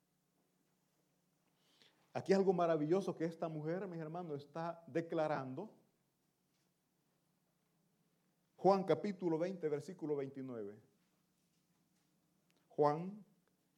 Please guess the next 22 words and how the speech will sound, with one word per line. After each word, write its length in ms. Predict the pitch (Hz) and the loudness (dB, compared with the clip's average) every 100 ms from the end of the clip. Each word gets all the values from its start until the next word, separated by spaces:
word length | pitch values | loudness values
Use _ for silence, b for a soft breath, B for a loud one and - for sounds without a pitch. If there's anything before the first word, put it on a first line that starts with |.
| _ | _
capítulo 720 | 123 123 180 170 156 143 131 | -8 -6 -8 -4 -2 0 0
veinte, 440 | 151 156 143 - | -2 -4 -6 -6
versículo 640 | 139 135 - 170 - 151 135 | -4 -6 -10 -14 -6 0 0
veintinueve. 600 | 127 127 123 139 143 131 | 0 -4 -8 -6 -4 -4
De 100 | 127 | -6
aquí 180 | 175 | -4
Jesús 520 | 170 151 151 202 233 - b b b b b b | -2 -2 -2 -4 -4 -10 b b b b b b
le 100 | - | -6
está 260 | 123 123 147 | -4 -2 -2
hablando 360 | 139 147 160 135 | 0 -4 -6 -6
a 40 | |
Tomás. 480 | 127 127 160 165 - _ _ _ _ _ - | -6 -8 -10 -12 -20 _ _ _ _ _ -8
Recordemos 460 | 147 131 156 175 | -6 -2 0 0
que 120 | 165 | -2
Tomás, 580 | 156 135 131 190 247 - _ _ _ _ | 0 0 2 0 -2 -10 _ _ _ _
Jesucristo, 540 | - 135 135 208 220 151 | -2 -2 0 -2 0 -2
después 240 | 143 175 | 0 -2
de 100 | 147 | -2
que 100 | 147 | -2
resucitó, 460 | 165 160 180 - 180 | -4 -4 -6 -2 -2
se 140 | 147 | -2
presentó 720 | 180 180 208 202 208 220 226 | -2 -2 -2 -2 -4 -4 -6